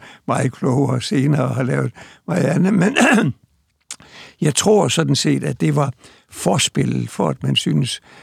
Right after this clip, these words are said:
at, øh, nu, øh, var det nok helt okay at udnævne mig som landbrugsminister. Men jeg skal da gerne vedgå, at der var der mange i Venstres gruppe, som følte, at det var de meget bedre egnet til,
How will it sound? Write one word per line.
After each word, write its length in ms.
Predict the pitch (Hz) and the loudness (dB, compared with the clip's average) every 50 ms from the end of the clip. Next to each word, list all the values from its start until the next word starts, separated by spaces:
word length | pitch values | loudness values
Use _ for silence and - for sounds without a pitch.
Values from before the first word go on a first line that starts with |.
| - _ _ - | -20 _ _ -4
at, 280 | 143 123 127 131 - | -2 -2 -2 -2 -2
øh, 200 | 175 151 135 123 | -2 -2 0 2
nu, 460 | 131 131 139 139 135 165 170 147 135 120 | 2 2 2 2 0 0 -2 -2 -2 -2
øh, 100 | 123 135 147 127 127 - _ _ - 190 | -4 -4 -6 -10 -14 -18 _ _ -14 -14
var 280 | 190 202 160 180 - | -10 -4 -2 0 0
det 140 | 131 135 131 | 2 2 2
nok 320 | 131 147 143 - - - - - _ _ _ _ _ _ _ - | 2 0 0 -2 -6 -14 -18 -20 _ _ _ _ _ _ _ 0
helt 240 | 156 254 196 180 | 0 2 2 2
okay 480 | 151 135 - - 143 139 139 143 139 143 - | 0 -2 -2 -2 0 0 0 0 0 -2 -4
at 220 | - 151 - 175 151 | -4 -4 -2 0 2
udnævne 420 | 127 131 123 127 123 110 110 113 | 2 2 2 2 2 2 2 0
mig 200 | 113 117 123 117 | 0 0 -2 -4
som 180 | - - 127 120 | -4 -4 -2 -2
landbrugsminister. 880 | 120 123 127 123 143 139 - - - 135 120 123 123 123 - - 127 123 - - - - - - _ - | 0 0 -2 -2 -4 -6 -8 -6 -4 -4 -2 -2 -4 -8 -8 -8 -10 -10 -10 -14 -20 -20 -20 -12 _ 0
Men 320 | 202 165 180 220 - - - 190 | 2 4 4 2 0 -2 -2 0
jeg 100 | 160 131 | 0 0
skal 180 | - - 135 127 | 0 -2 -2 -2
da 80 | 139 | -2
gerne 460 | 104 139 151 156 165 156 143 131 127 | -2 0 0 2 2 2 0 0 2
vedgå, 420 | 143 170 185 165 170 226 - - - _ _ _ _ _ _ _ _ - | 2 2 2 2 2 0 -2 -2 -6 _ _ _ _ _ _ _ _ -6
at 220 | 143 165 - - | -6 -4 -4 -2
der 140 | - 127 127 | -2 -2 0
var 100 | 127 131 | 0 -2
der 180 | 127 139 127 | -2 0 0
mange 480 | 113 120 131 139 165 185 165 147 127 107 _ _ _ - _ _ - | 0 2 2 2 4 4 4 2 0 -2 _ _ _ -20 _ _ -4
i 160 | - 143 120 | 0 2 2
Venstres 400 | 143 180 147 - - - - - | 2 2 2 0 -2 -2 -4 -4
gruppe, 480 | - - 165 160 156 175 165 156 139 117 _ _ _ _ _ _ - | -4 -4 -4 -2 -2 -2 -2 -4 -4 -6 _ _ _ _ _ _ -10
som 220 | - - 135 117 - | -2 0 0 0 2
følte, 520 | - 156 160 180 190 165 143 123 156 - - - | 2 2 2 2 2 0 0 -2 -4 -6 -8 -8
at 240 | 160 156 - - | -8 -8 -6 -2
det 140 | - 180 175 | -2 -2 0
var 80 | - 160 | 0 -2
de 160 | - 156 151 | 0 2 2
meget 340 | 135 135 139 143 143 139 127 - _ - | 2 2 2 2 0 0 -2 -4 _ -4
bedre 260 | 160 151 135 135 127 117 | -2 0 0 0 -2 -2
egnet 440 | - - 170 196 208 180 156 131 - | -2 0 2 4 4 4 2 2 0
til, 260 | - - 156 - | -2 -4 -4 -4